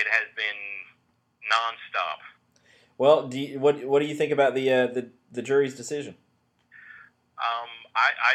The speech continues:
Speaker 1: thought the jury made the right choice. They,
Speaker 2: Wow.
Speaker 1: you know, with the evidence that was given, there was absolutely nothing to indicate that, that she committed murder. Now, whether she did or not, you know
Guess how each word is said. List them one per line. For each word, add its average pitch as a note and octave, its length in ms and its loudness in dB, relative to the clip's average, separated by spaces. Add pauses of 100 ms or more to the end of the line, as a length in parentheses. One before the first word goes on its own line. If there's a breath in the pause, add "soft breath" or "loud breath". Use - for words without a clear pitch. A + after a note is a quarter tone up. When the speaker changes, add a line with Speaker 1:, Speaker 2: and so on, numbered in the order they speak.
Speaker 1:
thought C#3 220 -4
the - 100 -14
jury C3 240 0
made C3 160 -4
the A2 140 -10
right B2+ 260 2
choice. C#3 380 -8 (180)
They, A2 180 0 (540)
Speaker 2:
Wow. F#2 160 -6
Speaker 1:
you C3 80 -2
know, - 140 -4 (260)
with A2+ 240 -4
the G#2+ 60 -4 (100)
evidence B2 240 -8 (160)
that A2 160 2
was G#2 240 -12
given, A2 320 -4 (480)
there A#2 160 -6
was A2+ 80 -8 (160)
absolutely A#2+ 640 -4 (400)
nothing A#2 360 -4 (120)
to A2+ 60 -6 (100)
indicate G#2+ 480 -8
that, G#2 160 -10
that G2+ 220 -4 (260)
she G#2 480 -14 (480 loud breath)
committed A2+ 400 -2
murder. A2 400 0
Now, G2 80 -4
whether A2+ 480 -2 (400)
she A2 160 -8
did B2 160 2
or A2 140 2
not, G2 260 -2 (1040 loud breath)
you - 80 -10
know F#2+ 160 -6